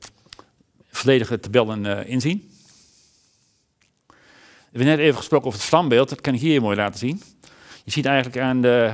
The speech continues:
ene kant het aardgasvlammetje, aan de andere kant zie je dus het, eh, het waterstofvlammetje. En het waterstofvlammetje heeft een neiging om er een beetje in, eh, in te kruipen. Dus ondanks dat we de chlorische waarde van waterstof is lager als van aardgas.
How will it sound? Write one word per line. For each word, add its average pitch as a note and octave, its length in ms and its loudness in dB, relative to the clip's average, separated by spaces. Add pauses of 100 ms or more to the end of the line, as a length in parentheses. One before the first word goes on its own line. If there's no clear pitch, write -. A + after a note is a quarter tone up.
ene D3 180 0
kant B2 200 -4
het A2 100 -6
aardgasvlammetje, C#3+ 600 -2
aan B2 40 -2
de G#2 60 -6
andere B2 200 -4
kant A#2+ 120 -4
zie C3 120 -2
je B2 60 2
dus A#2 160 -2
het, A2+ 180 -10
eh, A2+ 240 2 (760)
het A2+ 120 -8
waterstofvlammetje. A#2+ 600 -2
En A#2 60 -4
het A2+ 100 0
waterstofvlammetje B2 480 -2
heeft A2+ 120 -2
een A2+ 60 0
neiging B2+ 420 0 (560)
om B2+ 140 -8
er A#2+ 60 -2
een A#2+ 80 0
beetje B2 240 0
in, C#3 220 0
eh, A2+ 120 -4
in C3 60 -4
te - 80 -8
kruipen. F#2 380 -6
Dus - 80 -8
ondanks C#3 280 0
dat A#2 180 0
we A2 200 -2 (480)
de A#2 80 -12
chlorische C#3+ 360 2
waarde B2 300 0
van G#2 100 -6
waterstof A#2+ 380 0
is G2 140 -10
lager A#2+ 400 -2
als G#2 220 -4
van G2 180 -6
aardgas. C#3+ 520 -4